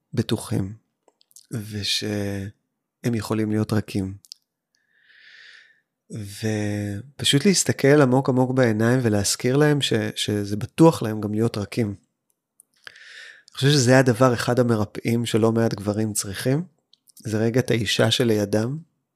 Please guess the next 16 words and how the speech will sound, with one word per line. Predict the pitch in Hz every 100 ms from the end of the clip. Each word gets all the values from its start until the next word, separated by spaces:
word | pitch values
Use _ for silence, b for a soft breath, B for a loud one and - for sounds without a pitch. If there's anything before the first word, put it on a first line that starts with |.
| _ - _ _ _ _
שתראה | - - - 110 113
בהם | 123 120
את | 120
הדבר | 120 117 123 127
הזה, | 127
תעריך | 143 110 107 113 123
את | 139
הדבר | 135 131 135 143
הזה, | 143
ותאפשר | 117 98 98 - 113
לדבר | 107 104 107
הזה | 110 110
לצאת | 104 - 117 107
ולהגיע | 113 107 101 110
יותר | 107 98 104
לעולם. | 104 104 101 101